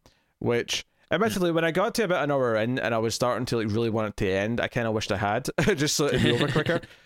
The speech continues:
Speaker 1: But it is worth mentioning that the killer cut does add more to the violence and more of the nudity. So if, which, if you're watching a slasher movie, those feel like the important
Speaker 2: Yeah.
Speaker 1: things. <laughs> So,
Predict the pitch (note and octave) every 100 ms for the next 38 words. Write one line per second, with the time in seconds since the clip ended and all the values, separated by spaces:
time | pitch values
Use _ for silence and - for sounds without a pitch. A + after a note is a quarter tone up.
0 | - D#3+ E3 F#3 G#3 G3 F3+ E3 E3 D#3
1 | D3+ C#3 B2+ A#2+ B2 B2 D3 C#3+ - C3
2 | A#2+ C3+ C3+ A#2+ A#2 A#2 G#2+ A2+ A2+ A#2+
3 | - A2 G2 G2+ G#2 A2+ - - G#2 G#2
4 | G2+ G2+ A2 A2 A2 G2+ G2 A2 A2+ C3+
5 | C3 - - A#2 A#2 G#2+ A2+ - - _
6 | - C#3+ - C#3 C#3 C3+ C3+ B2+ - B2
7 | A#2+ A#2 G#2+ G#2 G#2 G2+ G#2 - G#2+ G2
8 | F2 - - _ _ G#2+ G#2 G2+ A#2 E2+
9 | F#2+ G2 F#2+ G#2+ D3 C4 - E3+